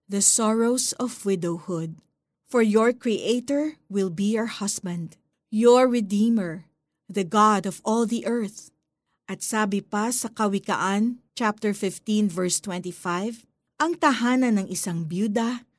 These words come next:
ay iingatan ng Diyos. Kaya damang-dama ni Erna na special siya kay Lord.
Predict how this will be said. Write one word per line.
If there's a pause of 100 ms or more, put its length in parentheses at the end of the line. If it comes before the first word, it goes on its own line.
(120)
ay
iingatan
ng
Diyos. (720)
Kaya
damang-dama
ni
Erna (320)
na
special
siya
kay
Lord.